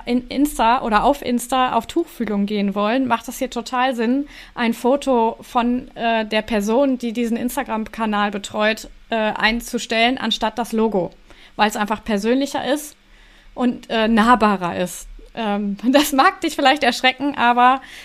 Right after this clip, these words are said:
wir haben das jetzt, äh, ein paar Mal jetzt gehabt. Sobald wir das Profilbild mit einem Menschen reingepackt haben, ist es einfach besser geworden. Manche wehren sich und bei denen, wo halt das Logo drin ist, äh, kommt's halt nicht so richtig in die Gänge.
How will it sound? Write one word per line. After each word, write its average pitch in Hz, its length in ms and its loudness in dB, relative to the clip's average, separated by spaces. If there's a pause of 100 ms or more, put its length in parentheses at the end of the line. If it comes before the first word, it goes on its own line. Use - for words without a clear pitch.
(100)
wir 226 120 2
haben 233 100 2
das 247 240 2
jetzt, 233 300 -4
äh, - 40 -6
ein 226 340 -2
paar 247 260 4
Mal 262 680 0
jetzt 240 300 -2
gehabt. 247 440 -4 (160)
Sobald 226 380 4
wir 269 120 2
das 214 180 -4
Profilbild 240 580 -2
mit - 140 -12
einem 214 160 -2
Menschen 233 380 0
reingepackt 226 580 -6
haben, 226 380 -2
ist 214 200 -6
es 208 100 -8
einfach 202 260 -8
besser 196 300 -6
geworden. 180 420 -10 (360)
Manche 277 340 2
wehren 277 240 6
sich 403 360 2 (140)
und 285 280 4
bei 269 180 6
denen, 320 420 2
wo 277 220 6
halt 254 340 4
das 233 160 4
Logo 240 240 2
drin 262 220 0 (140)
ist, - 200 -8
äh, 311 380 -2
kommt's 285 420 0
halt 269 160 0
nicht - 200 -6
so 247 100 -6
richtig 214 340 -8
in 262 120 -4
die 285 120 -4
Gänge. 190 280 -4